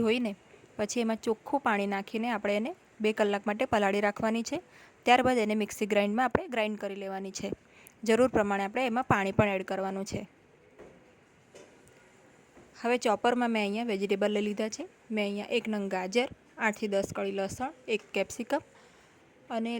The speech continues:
લીલા મરચાં લીધા છે તીખા ચાર નંગ. આને આપણે ચોપરની મદદથી ચોપ કરી લેવાનું છે એકદમ ઝીણું.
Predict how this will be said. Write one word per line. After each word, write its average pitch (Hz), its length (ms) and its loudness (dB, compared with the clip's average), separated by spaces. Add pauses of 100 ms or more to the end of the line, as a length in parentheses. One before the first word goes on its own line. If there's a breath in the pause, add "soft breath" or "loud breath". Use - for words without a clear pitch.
લીલા 240 340 2
મરચાં 202 300 0
લીધા 208 220 0
છે 247 140 -6
તીખા 269 420 -6
ચાર 190 200 4 (100)
નંગ. 180 120 -6 (1000)
આને 226 220 0
આપણે 294 240 -4 (160)
ચોપરની 247 480 0
મદદથી 196 420 -4
ચોપ 202 240 0
કરી 208 220 -2
લેવાનું 220 300 -2
છે 262 120 -8
એકદમ 226 300 -2
ઝીણું. 233 300 0